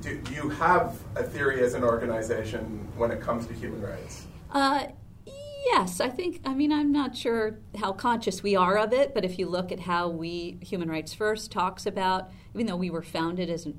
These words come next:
Speaker 2: as a lawyers' organization about forty years ago, we were called the Lawyers Committee for Human Rights, and that's how we got started. That was back when the human rights movement was still pretty new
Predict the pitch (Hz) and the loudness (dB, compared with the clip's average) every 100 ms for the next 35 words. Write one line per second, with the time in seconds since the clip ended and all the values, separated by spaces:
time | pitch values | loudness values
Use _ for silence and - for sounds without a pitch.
0 | - 143 143 147 151 165 175 175 190 185 | -8 -8 -6 -4 -4 -4 -6 -6 -8 -6
1 | 190 190 - 202 185 151 - 160 160 156 | -6 -6 -6 -6 -6 -8 -8 -8 -6 -6
2 | 160 156 175 165 165 147 147 147 143 143 | -8 -8 -6 -6 -6 -8 -8 -8 -6 -4
3 | 147 147 - 151 147 - 143 151 139 143 | -6 -6 -8 -6 -6 -10 -8 -6 -4 -4
4 | 151 151 - 135 139 139 139 147 131 - | -6 -6 -8 -8 -8 -8 -8 -8 -10 -10
5 | - 143 143 143 143 - - - - 156 | -8 -6 -4 -6 -8 -18 -18 -8 -4 -2
6 | 151 147 151 170 175 170 156 165 160 151 | -4 -2 0 0 -2 -4 -4 -4 -4 -2
7 | 147 - 165 151 151 147 143 - 143 - | -6 -6 -6 -4 -6 -6 -6 -4 -6 -6
8 | 156 147 151 180 247 339 | -8 -6 -2 0 0 -4